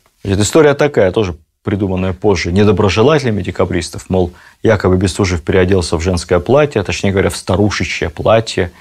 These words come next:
там как-то покрасился под старушку и, сгорбившись, пытался скрыться, как Керенский, хотя Керенский тоже этого не делал, мы знаем. На самом деле Бестужев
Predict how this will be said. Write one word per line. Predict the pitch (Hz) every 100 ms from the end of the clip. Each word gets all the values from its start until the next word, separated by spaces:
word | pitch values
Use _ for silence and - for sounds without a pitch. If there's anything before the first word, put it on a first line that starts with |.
| - -
там | 90 78
как-то | 101 - -
покрасился | - 98 104 123 117 101 -
под | - 92
старушку | - 98 117 - 110
и, |
сгорбившись, | 90 110 110 98 87 95
пытался | - 90 98 92 92
скрыться, | - - 143 143 135
как | 123 127 120 _
Керенский, | 139 123 113 - - 113
хотя | 104 90 85
Керенский | 98 87 - 92
тоже | 131 135
этого | 131
не | 123 113
делал, | 117 113
мы | 107
знаем. | 101 101 98 -
На | 110
самом | - 143 107
деле | 101 92 78 - _
Бестужев | 98 107 - 120 113